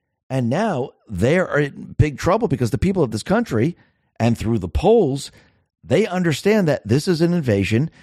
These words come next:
It's a national security problem. They understand that Biden is doing absolutely nothing, and people understand that he's trying to blame this on everyone else, especially Trump and maga. And if you look at what Biden has been doing,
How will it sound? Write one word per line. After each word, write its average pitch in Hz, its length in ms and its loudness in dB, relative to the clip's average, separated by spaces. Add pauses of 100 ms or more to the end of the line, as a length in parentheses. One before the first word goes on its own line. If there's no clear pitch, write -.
(140)
It's 110 240 0
a 104 220 0 (100)
national 127 540 0
security 117 480 -2
problem. 110 480 -4 (300)
They 101 140 0
understand 135 400 2
that 107 200 -2
Biden 131 420 -2
is 92 180 -2
doing 123 300 2
absolutely 110 580 -4
nothing, 98 400 0
and 139 140 -2
people 131 260 -2
understand 160 560 0 (440)
that 123 180 0
he's 147 240 0
trying 143 260 0
to 131 80 2
blame 147 460 2
this 101 360 0 (420)
on 135 260 0
everyone 127 540 0
else, 160 260 -2
especially 120 420 0
Trump 92 300 -2
and 120 120 2
maga. 156 420 0 (880)
And 139 100 2
if 117 120 -2
you 135 100 -2
look 156 180 -2
at 156 80 -8
what 147 160 -4
Biden 143 240 0
has 127 100 -2
been 127 160 2
doing, 180 300 0